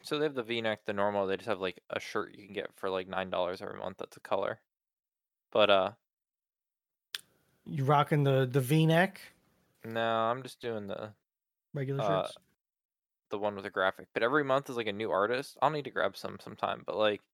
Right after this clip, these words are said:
Speaker 2: Okay.
Speaker 1: every month I'm getting a new shirt, and I, I like it.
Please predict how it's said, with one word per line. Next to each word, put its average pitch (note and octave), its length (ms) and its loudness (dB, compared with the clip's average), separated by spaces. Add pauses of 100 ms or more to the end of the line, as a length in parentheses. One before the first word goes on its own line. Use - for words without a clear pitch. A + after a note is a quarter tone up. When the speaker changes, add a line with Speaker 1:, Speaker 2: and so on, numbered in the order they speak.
(840)
Speaker 2:
Okay. F3+ 260 -4 (1400)
Speaker 1:
every D3+ 200 4
month C#3+ 220 2
I'm A#2 80 -2
getting A2 180 -2
a G#2+ 40 -6
new G#2+ 180 -2
shirt, G#2+ 340 -2 (180)
and - 100 -4
I, G2+ 160 6
I - 140 2
like A2 220 4
it. - 140 -6